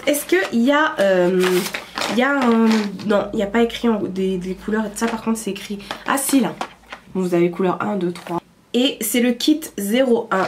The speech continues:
voilà, ils ont plein de produits lèvres, focalure. Franchement, sur leur site, euh, voilà.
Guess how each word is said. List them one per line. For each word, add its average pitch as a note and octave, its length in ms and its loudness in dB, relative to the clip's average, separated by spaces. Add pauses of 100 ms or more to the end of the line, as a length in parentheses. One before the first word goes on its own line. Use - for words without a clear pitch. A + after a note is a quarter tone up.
voilà, G3 560 0
ils F#3+ 160 0
ont G3+ 100 0
plein B3 240 0
de A#3+ 60 0
produits F#3+ 400 -6
lèvres, F3 220 0
focalure. F3+ 560 -4 (400)
Franchement, A#3 560 2
sur G3 220 -2
leur F#3+ 160 0
site, A3 340 -2
euh, E3 140 2
voilà. E3 280 0